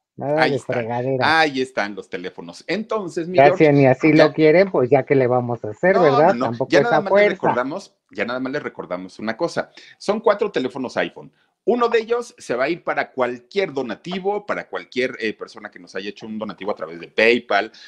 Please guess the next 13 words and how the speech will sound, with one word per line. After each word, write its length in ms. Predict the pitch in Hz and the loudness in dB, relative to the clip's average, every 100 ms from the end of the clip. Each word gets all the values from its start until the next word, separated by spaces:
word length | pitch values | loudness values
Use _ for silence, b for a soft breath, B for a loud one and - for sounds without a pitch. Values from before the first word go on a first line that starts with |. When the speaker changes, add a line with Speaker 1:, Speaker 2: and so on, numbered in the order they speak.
| B | B
Speaker 2:
a 140 | 90 90 | -8 -6
través 300 | 87 90 92 | -6 -6 -6
de 60 | |
la 80 | 82 | -12
cuenta 260 | - 82 76 | -12 -14 -14
bancaria, 640 | 76 87 120 120 113 110 | -14 -2 0 0 -2 -4
a 120 | 82 - | -8 -12
través 260 | 78 80 | -14 -14
del 140 | 80 - | -18 -20
Superchat, 640 | - 87 - 123 131 127 - | -20 -18 -4 0 0 -2 -14
a 80 | 90 | -14
través 460 | 87 90 95 - | -10 -8 -8 -6
de 260 | 113 139 | 0 0